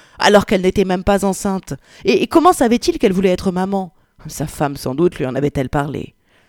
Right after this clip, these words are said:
Sans un mot, il reprit le massage. Mandy s'aperçut alors que l'huile sur ses mains était tiède, presque chaude. Remontant lentement le long de ses jambes et ses cuisses, évitant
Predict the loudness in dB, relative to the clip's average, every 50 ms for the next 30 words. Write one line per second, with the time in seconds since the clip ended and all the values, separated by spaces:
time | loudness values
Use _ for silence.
0 | _ _ _ _ _ -10 -6 -4 -2 -2 -2 -2 -4 -4 -4 -6 -6 -8 -10 _
1 | _ _ _ _ _ _ _ _ _ _ _ _ -4 -2 -2 0 -2 -2 -4 -6
2 | -8 -8 -8 -8 -10 -10 -12 -12 -12 -12 -14 -14 -14 -16 -18 -20 _ _ _ _
3 | _ _ _ _ _ _ _ _ -2 0 0 0 0 -2 -4 -6 -6 -6 -6 -6
4 | -6 -6 -6 -6 -6 -4 -2 -2 -2 -2 -4 -4 -6 -6 -4 -4 -2 0 0 0
5 | -2 -2 -6 -8 -8 -8 -8 -8 -6 -4 -4 -4 -4 -4 -4 -6 -8 -6 -8 -10
6 | -10 -10 -10 -8 -6 -4 -4 -4 -6 -8 -10 _ -18 -20 _ _ _ -16 -10 -8
7 | -6 -6 -6 -4 -4 -4 -4 -4 -6 -6 -6 -6 -6 -6 -8 -10 -12 -14 _ _
8 | _ _ _ _ _ _ _ _ _ -12 -6 -2 -2 0 0 -2 -4 -4 -2 -2
9 | -2 0 0 0 0 -2 -2 -4 -10 -12 -8 -6 -4 -2 -2 -2 -2 -2 -2 -2
10 | -2 -2 -2 -2 -2 -2 -4 -4 -4 -4 -6 -4 -2 -2 -2 -2 -2 -2 -4 -4
11 | -4 -6 -6 -8 -10 -10 -10 -10 -8 -6 -6 -6 -8 -10 -12 -10 -10 -10 -10 _
12 | _ _ _ _ -20 -20 -20 _ _ 2 2 2 2 2 -2 -4 -4 -2 -2 0
13 | -2